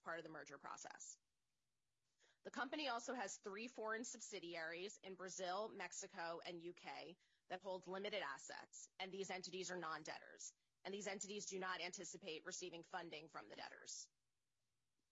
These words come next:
Pre-petition, the debtors issued approximately seventy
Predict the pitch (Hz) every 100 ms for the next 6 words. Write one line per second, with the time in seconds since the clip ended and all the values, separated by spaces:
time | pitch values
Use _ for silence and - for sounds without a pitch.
0 | _ _ _ _ _ _ _ - _ _
1 | _ _ _ _ _ _ _ 311 320 -
2 | 330 - 214 220 247 - - 233 226 226
3 | 285 - 220 - 226 214 220 196 - 208
4 | 180 190 - 202 208 240